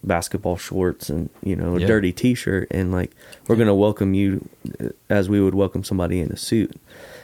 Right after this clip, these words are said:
Speaker 1: Um, but people, it, it was, it's cool to always hear stories of, like,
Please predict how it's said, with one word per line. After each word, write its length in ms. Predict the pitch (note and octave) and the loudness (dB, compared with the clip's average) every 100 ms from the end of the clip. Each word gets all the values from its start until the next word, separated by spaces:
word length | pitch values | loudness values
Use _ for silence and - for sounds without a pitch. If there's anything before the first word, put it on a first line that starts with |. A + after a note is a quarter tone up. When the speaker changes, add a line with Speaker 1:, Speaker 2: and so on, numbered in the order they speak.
| - - | -12 -2
Speaker 1:
Um, 400 | G2 F2+ E2+ F#2 - _ - | 0 2 0 -4 -8 _ 2
but 200 | A2+ - | 2 4
people, 460 | A#2 - G#2 F#2 - | 2 2 2 2 -2
it, 260 | - A2 - | 2 4 4
it 80 | A2 | 4
was, 220 | G#2 G2 - - | 4 2 -2 0
it's 220 | A2+ - | 0 0
cool 240 | - A#2 G#2+ | 0 2 4
to 80 | |
always 260 | F2+ G2 F#2 | 2 2 0
hear 220 | - F2+ | -2 -2
stories 400 | - G2 G2 F#2+ | 0 0 2 0
of, 120 | F2+ | -2
like, 360 | - - - | -4 -4 -8